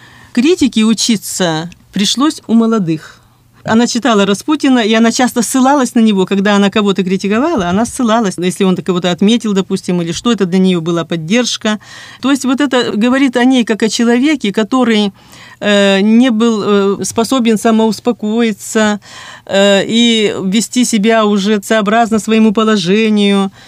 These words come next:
Она кандидат наук, профессор, э, университета. Причём она звание профессора получала не в университете. Ей аттестат профессора вручала Ганбегян.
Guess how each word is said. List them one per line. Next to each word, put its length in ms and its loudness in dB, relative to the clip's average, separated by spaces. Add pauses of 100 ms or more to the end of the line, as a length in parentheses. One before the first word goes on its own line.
(220)
Она 540 0
кандидат 520 0
наук, 420 0
профессор, 600 -2 (140)
э, 640 -6
университета. 1000 -2 (340)
Причём 280 0
она 140 2
звание 380 2
профессора 580 0
получала 640 0
не 220 4
в 60 0
университете. 1000 -2 (500)
Ей 260 2
аттестат 520 -4
профессора 540 -2
вручала 520 -2
Ганбегян. 640 0